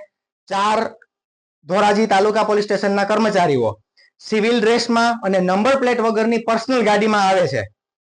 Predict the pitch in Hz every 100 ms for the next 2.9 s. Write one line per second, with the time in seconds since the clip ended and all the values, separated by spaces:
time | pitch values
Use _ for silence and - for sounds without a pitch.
0 | _ _ _ _ 170 208 220 226 220 226
1 | 233 208 254 214 214 214 220 208 202 196
2 | 185 196 226 226 208 - 127 113